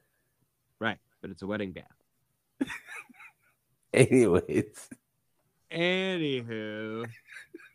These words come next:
Speaker 1: I don't make the rules, man. It's not up to me. Um,
Speaker 2: Fair.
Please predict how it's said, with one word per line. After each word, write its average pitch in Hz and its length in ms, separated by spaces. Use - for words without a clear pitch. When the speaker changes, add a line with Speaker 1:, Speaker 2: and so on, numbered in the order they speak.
Speaker 1:
I 131 120
don't 196 180
make 131 180
the 98 80
rules, 95 360
man. 95 320
It's 110 160
not 143 180
up 95 140
to 95 60
me. 85 300
Um, 110 720
Speaker 2:
Fair. 71 360